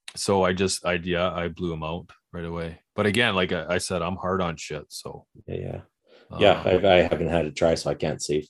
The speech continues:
Speaker 2: firsthand. Um,
Speaker 1: yeah, and, like, those A K Us I wore, uh, and, oh, and another other thing too is if you're running, if you're doing a, a late season hunt, like a late season goat hunter, you're, you're chasing whitetails in some rugged terrain, and you're gonna be wearing, or you're,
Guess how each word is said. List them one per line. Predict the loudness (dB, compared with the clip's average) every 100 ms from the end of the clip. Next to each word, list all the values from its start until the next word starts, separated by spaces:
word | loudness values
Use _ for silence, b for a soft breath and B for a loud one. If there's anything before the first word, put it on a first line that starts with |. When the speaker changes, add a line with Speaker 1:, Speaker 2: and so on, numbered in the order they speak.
| _
Speaker 2:
firsthand. | -4 -4 -4 -4 -4 -8 _ _ _ _ 4
Um, | 6 8
Speaker 1:
yeah, | 6
and, | 6 6
like, | 6
those | 6 4
A | 6 4
K | 4 4
Us | 6 4
I | 6
wore, | 6 6 6 6 4 0 _
uh, | -2 -2 2
and, | 2 4
oh, | 4
and | 4 4
another | 0 0 0 2 4
other | 6 4
thing | 0 -6
too | -6 -2 -2
is | 0
if | -2 2
you're | 2
running, | 4 4 4
if | 2 2
you're | 4
doing | 4 4
a, | 2
a | 0 0
late | 2 0 -2
season | -6 -2 -2 -2
hunt, | -2 -2
like | -2
a | -2
late | -4 -6
season | -8 -8 -8
goat | -6 -6
hunter, | -6 -6 -4
you're, | -4 -6 -10 _
you're | -10 -10
chasing | -6 -8 -6 -8
whitetails | -6 -6 -6 -6 -4 -6
in | -10 -12
some | -12 -14 -14
rugged | -6 -6 -6 -10
terrain, | -8 -6 -6
and | -6
you're | -6
gonna | -6 -6
be | -8
wearing, | -6 -6 -6 -6 -10 B -2
or | 2
you're, | 2